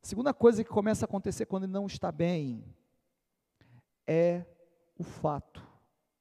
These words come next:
de que ele deixa de vir à igreja. E, meus irmãos,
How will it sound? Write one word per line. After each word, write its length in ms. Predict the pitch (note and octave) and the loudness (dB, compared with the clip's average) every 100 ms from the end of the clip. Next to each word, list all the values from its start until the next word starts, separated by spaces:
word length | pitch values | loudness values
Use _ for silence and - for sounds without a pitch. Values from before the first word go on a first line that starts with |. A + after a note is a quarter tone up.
| _ _ _ _ _ _ _ | _ _ _ _ _ _ _
de 140 | C#3 | -12
que 180 | - D#3 | -8 -6
ele 140 | D3 | -6
deixa 680 | D3 B2+ D#3 F3 E3+ - E3 | -6 -4 -2 -4 -10 -10 -10
de 140 | E3 D3 | -10 -12
vir 240 | C3 C#3 | -10 -8
à 60 | C3+ | -8
igreja. 500 | A#2+ G2 C3 - - _ _ _ _ _ _ _ _ _ _ _ _ _ _ _ _ _ _ _ _ _ _ _ _ _ _ G#3+ | -10 -14 -16 -20 -20 _ _ _ _ _ _ _ _ _ _ _ _ _ _ _ _ _ _ _ _ _ _ _ _ _ _ -6
E, 40 | |
meus 240 | A3+ A#3 | -4 -4
irmãos, 540 | F3+ D3 E3 G3+ C#3+ | -2 -2 -2 -4 -6